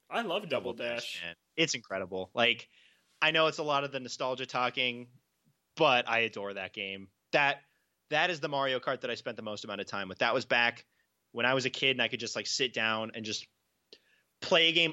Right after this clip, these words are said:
Speaker 2: over and over and over and over again, unlock King Boo and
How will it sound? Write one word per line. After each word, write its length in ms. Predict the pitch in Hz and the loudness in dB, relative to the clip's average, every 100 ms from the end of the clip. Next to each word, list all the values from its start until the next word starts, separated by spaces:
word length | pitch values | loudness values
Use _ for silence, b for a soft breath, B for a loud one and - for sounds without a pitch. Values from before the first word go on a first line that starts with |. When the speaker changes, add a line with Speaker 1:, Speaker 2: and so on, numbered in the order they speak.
| - | 2
Speaker 2:
over 320 | 156 156 143 | 2 2 0
and 80 | 135 | 0
over 260 | 131 127 127 | 0 0 0
and 80 | 120 | 2
over 240 | 117 120 | 2 0
and 100 | 113 | 0
over 220 | 117 120 | 2 4
again, 400 | 120 127 117 120 - | 4 4 2 2 -2
unlock 640 | 120 123 120 117 117 - - _ _ _ - | 0 2 4 6 4 0 -18 _ _ _ -4
King 280 | - 143 127 | 0 0 2
Boo 240 | 127 127 | 2 2
and 200 | 117 | -2